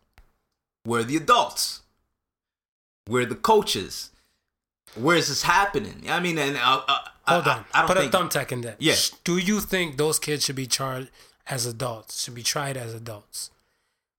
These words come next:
Speaker 2: because of the shit that they do? I feel like because of social media and because of so many things like, you know, porn, all that type of stuff, we have limited information accessible to us.
Speaker 1: Right.
Speaker 2: I feel like these kids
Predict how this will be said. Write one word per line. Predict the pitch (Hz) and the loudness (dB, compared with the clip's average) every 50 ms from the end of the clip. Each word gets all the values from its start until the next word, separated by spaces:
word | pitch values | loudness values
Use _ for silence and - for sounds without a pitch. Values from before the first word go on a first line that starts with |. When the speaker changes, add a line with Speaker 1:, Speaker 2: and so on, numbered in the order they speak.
| _ - | _ -8
Speaker 2:
because | 135 120 151 135 110 127 | -4 -2 -2 -2 -2 -2
of | 123 | -2
the | 127 | 0
shit | 123 - - 147 123 | 2 2 0 0 -4
that | 123 120 | -8 -8
they | 120 123 120 | -6 -6 -8
do? | 117 123 123 117 - - | -8 -8 -10 -10 -6 -6
I | 139 135 | -4 -4
feel | - 170 165 156 | -2 -2 0 0
like | 156 151 151 151 - - _ _ _ _ _ _ _ _ _ _ _ _ - | -2 -2 -4 -10 -16 -20 _ _ _ _ _ _ _ _ _ _ _ _ -6
because | 131 - - - 208 220 | 0 2 4 4 4 4
of | 202 190 | 4 4
social | - 202 190 - - 170 160 | 4 2 2 2 0 2 2
media | 170 185 180 160 160 156 | 2 2 2 2 2 2
and | 151 147 | 0 0
because | 139 - 175 156 151 | 0 0 0 0 2
of | 143 | 2
so | - - 170 | 2 2 2
many | 165 156 156 | 0 0 -2
things | 151 - 156 156 147 127 135 | 0 0 -2 -2 0 -2 -4
like, | 131 123 - - | -6 -6 -8 -10
you | 127 | -10
know, | 110 104 - _ _ _ - _ - | -10 -12 -20 _ _ _ -20 _ -4
porn, | - - 156 151 147 147 143 143 147 143 139 143 143 | -4 -2 0 0 0 0 0 0 0 0 -2 -4 -4
all | - 135 139 143 143 135 | -2 0 0 0 0 0
that | 139 135 127 | -2 -4 -4
type | - 143 135 | -4 -4 -4
of | 131 | -4
stuff, | - 139 127 - - - - - _ | -6 -6 -8 -10 -16 -20 -20 -16 _
we | - 143 156 | 0 0 2
have | 170 160 - - - - _ _ _ _ _ _ _ - | 2 2 -2 -4 -12 -20 _ _ _ _ _ _ _ -4
limited | 156 170 185 196 196 180 175 143 - - - - | 0 0 2 2 2 0 0 -2 -4 -6 -6 -4
information | 165 151 147 160 165 160 147 - 151 147 - - - _ _ - | -4 -2 0 0 0 0 0 -2 -2 -4 -10 -16 -20 _ _ -8
accessible | 131 123 - - 160 139 - 139 143 151 | -6 -2 -2 -2 0 0 -2 -2 -2 -4
to | - 156 160 | -2 0 0
us. | 180 247 294 - - - _ - | 0 0 -2 -6 -10 -10 _ -2
Speaker 1:
Right. | - 127 117 101 - - - - - - | 2 2 2 2 0 -8 -14 -20 -14 -4
Speaker 2:
I | - 139 | -2 0
feel | 135 - 185 | 2 2 2
like | 170 156 160 | 2 0 0
these | 175 - | -2 -2
kids | - - - 151 | 0 0 0 0